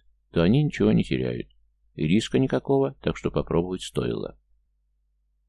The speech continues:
Храмовник не обманул ожидания, начал проповедь точно по часам, торопясь опучить и оболванить своими речами как можно больше людей за минимальное время пребывания в городе. Ведь миссионеры долго на одном месте не задерживаются.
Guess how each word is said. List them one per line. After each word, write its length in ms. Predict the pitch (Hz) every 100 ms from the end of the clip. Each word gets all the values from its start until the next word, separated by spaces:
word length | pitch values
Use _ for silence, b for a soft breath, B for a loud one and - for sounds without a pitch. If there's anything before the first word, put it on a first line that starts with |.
| _ _ -
Храмовник 520 | 123 175 180 170 147
не 100 | 151
обманул 440 | 143 147 147 143
ожидания, 760 | 127 123 139 123 82 71 65 - -
начал 360 | 101 - 104
проповедь 460 | 90 135 - 135 117
точно 380 | 113 113 107 104
по 100 | 95
часам, 540 | - - - 104 120
торопясь 480 | - 87 - 117 -
опучить 560 | 92 - 92 101 - -
и 40 |
оболванить 640 | 71 69 62 80 104 113
своими 300 | - 113 107
речами 460 | 107 110 - 104 107
как 240 | - -
можно 280 | 139 151 135
больше 320 | 123 117 -
людей 380 | 85 71 113 98
за 160 | 80 95
минимальное 640 | 87 76 69 85 113 120
время 240 | 117 113
пребывания 640 | 110 82 73 71 82 87 82
в 80 |
городе. 480 | - 64 110 - - _ _ _ _ _ _ _ _ _ _ _
Ведь 180 | - 76
миссионеры 680 | 85 80 76 82 127 175 135
долго 320 | 92 78 71
на 140 | 67 73
одном 280 | 85 110 120
месте 320 | 123 - 123
не 100 | 120
задерживаются. 880 | 120 131 151 101 69 - - -